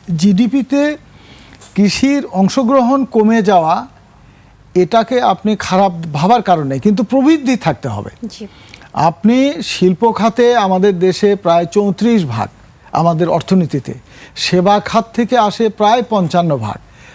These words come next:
Speaker 1: আর কৃষি থেকে আসে হলো আপনার এগারো বারো ভাগ, এই মিলে
Speaker 2: জি।
Speaker 1: একশো ভাগ। এক সময় এটা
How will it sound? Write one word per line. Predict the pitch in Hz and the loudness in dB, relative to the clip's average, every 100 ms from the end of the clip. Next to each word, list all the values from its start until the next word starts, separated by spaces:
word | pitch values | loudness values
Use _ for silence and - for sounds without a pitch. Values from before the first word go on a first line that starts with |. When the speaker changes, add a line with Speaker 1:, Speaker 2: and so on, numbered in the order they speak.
| - | -6
Speaker 1:
আর | - 175 - | 0 0 0
কৃষি | 254 226 311 | -2 -2 -2
থেকে | 277 247 269 | -2 -2 0
আসে | 185 - 190 | 0 0 -2
হলো | 175 220 | 0 0
আপনার | 156 139 196 240 | -2 -2 -4 -4
এগারো | - 151 160 170 | -4 -2 0 0
বারো | 147 143 135 | 0 -2 -2
ভাগ, | 110 113 | -6 -4
এই | 196 233 254 | 0 0 0
মিলে | 254 262 | 0 2
Speaker 2:
জি। | 262 | 2
Speaker 1:
একশো | 185 - 185 | -2 -2 -4
ভাগ। | 113 90 - _ - - - - | -4 -10 -16 _ -20 -20 -20 -4
এক | 170 196 | -2 0
সময় | - 247 285 294 | -2 0 2 4
এটা | 240 226 190 220 | 2 2 0 0